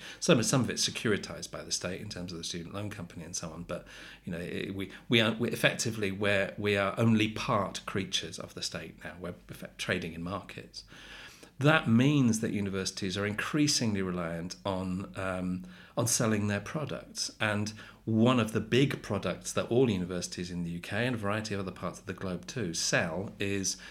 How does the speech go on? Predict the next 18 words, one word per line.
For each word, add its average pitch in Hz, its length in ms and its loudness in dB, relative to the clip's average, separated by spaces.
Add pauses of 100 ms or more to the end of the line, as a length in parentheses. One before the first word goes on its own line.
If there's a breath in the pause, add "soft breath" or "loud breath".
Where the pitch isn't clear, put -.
(260 loud breath)
English 104 460 4
language 92 420 -2
management 87 440 -6
education. 90 640 -6 (720 loud breath)
So 120 580 8
it's 120 160 0
very 151 380 6
difficult 143 580 0
to - 100 -4
see 113 460 4
how 110 480 0 (160)
you 110 320 0
would 107 240 0
be 107 160 0
able 104 300 0
to - 180 -4
influence, 101 680 -2 (440 loud breath)
uh, 95 160 -2